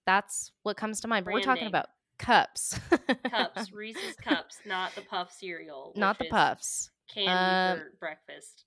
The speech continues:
Speaker 2: if we're being
Speaker 1: <laughs>
Speaker 2: honest. Like, come on. How was I
Speaker 1: Yep.
Speaker 2: allowed to eat that for breakfast? <laughs>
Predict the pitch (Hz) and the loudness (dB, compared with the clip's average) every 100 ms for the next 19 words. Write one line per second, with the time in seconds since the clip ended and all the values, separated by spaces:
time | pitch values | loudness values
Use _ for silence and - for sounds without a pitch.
0 | - 175 160 160 151 - - - 427 - | -18 -18 -18 -20 -18 0 10 10 10 6
1 | 539 - 554 - - - - - - - | 4 8 4 4 -2 0 -2 -4 -10 -8
2 | - 311 220 202 339 392 - - 427 180 | -4 -2 -2 -4 -6 -6 -4 0 2 6
3 | 349 392 262 220 220 202 220 214 220 226 | 6 6 4 2 2 -4 -10 -6 -4 -4
4 | 220 196 170 - - - | -6 -10 -12 -12 -20 -20